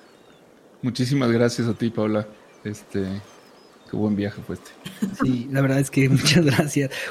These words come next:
Speaker 2: Justamente le decía a Juan que sentía que estaba derivando de repente, pero creo que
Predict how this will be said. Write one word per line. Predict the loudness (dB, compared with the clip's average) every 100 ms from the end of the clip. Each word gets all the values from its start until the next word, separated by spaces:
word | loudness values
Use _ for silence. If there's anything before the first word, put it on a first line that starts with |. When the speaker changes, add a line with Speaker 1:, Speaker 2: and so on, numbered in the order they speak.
| 0
Speaker 2:
Justamente | 6 8 8 8
le | 8
decía | 8 6 2
a |
Juan | 4 2
que | 2 0
sentía | 0 0 0
que | 0
estaba | -2 0 2
derivando | 2 2 2
de | 0
repente, | -2 -2 -2 -2
pero | -2 -2 -2 -6 -10
creo | -8
que | -2 -2 -4